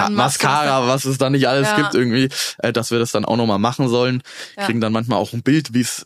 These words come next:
Speaker 2: zu Lebzeiten war und dann hast du
Speaker 1: Ah.
Speaker 2: da irgendwie so ein Bild und dann machst du, nee, muss man hier noch ein bisschen und dann,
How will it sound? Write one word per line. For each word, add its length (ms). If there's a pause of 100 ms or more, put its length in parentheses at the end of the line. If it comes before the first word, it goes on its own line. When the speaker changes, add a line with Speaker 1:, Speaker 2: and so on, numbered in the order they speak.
Speaker 2:
zu 120
Lebzeiten 560
war 140
und 100
dann 200
hast 220
du 40
Speaker 1:
Ah. 40
Speaker 2:
da 80
irgendwie 180
so 80
ein 140
Bild 340
und 100
dann 100
machst 240
du, 80
nee, 180
muss 160
man 100
hier 120
noch 80
ein 80
bisschen 300
und 100
dann, 120